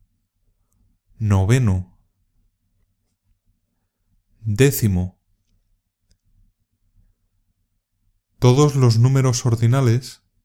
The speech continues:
tienen femenino. El femenino es muy fácil de formar. Solo hay que cambiar la O del final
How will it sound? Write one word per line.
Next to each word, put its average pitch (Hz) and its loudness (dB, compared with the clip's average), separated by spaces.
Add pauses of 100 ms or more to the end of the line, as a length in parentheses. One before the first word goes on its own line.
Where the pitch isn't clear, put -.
(100)
tienen 107 -2
femenino. 101 0 (920)
El 110 -8
femenino 120 -2 (140)
es 101 -4
muy 98 -2
fácil 117 -2
de 107 -2
formar. 101 -4 (540)
Solo 104 -2
hay 101 -4
que 110 -4
cambiar 117 0
la 92 -2
O 107 0
del 117 -6
final 160 -4